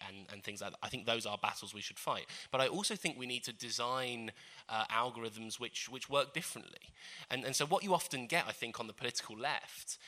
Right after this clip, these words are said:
um, or on the anti-capitalist progressive side of things, is people choosing to, to, to not, um, play that game. When actually what we also need is to actually think about how would we want to do that differently.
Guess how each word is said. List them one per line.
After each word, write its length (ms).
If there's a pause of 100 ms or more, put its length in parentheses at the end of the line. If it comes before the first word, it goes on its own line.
(240)
um, 320
or 100
on 60
the 100
anti-capitalist 880
progressive 560
side 320
of 60
things, 340 (220)
is 100
people 340
choosing 600 (360)
to, 420 (260)
to, 380
to 200
not, 600 (340)
um, 400 (320)
play 280
that 240
game. 400 (440)
When 160
actually 440
what 180
we 100
also 460
need 580
is 180
to 140
actually 360
think 420
about 280
how 240
would 200
we 120
want 280
to 80
do 100
that 240
differently. 440